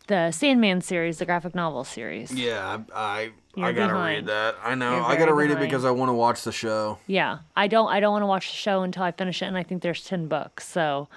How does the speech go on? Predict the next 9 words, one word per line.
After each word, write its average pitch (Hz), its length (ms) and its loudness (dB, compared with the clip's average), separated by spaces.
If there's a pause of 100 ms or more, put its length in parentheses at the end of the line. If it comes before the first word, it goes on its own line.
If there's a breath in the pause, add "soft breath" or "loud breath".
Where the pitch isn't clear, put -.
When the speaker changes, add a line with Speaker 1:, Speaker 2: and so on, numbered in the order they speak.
(180 loud breath)
Speaker 2:
Yeah. 107 180 -8 (220 loud breath)
Speaker 1:
I 170 80 -6
really 147 500 -4
gotta 165 240 -4
get 151 160 -8
into 156 320 -10
it. 143 240 -8 (420 loud breath)
So, 190 400 -2
uh, 180 380 0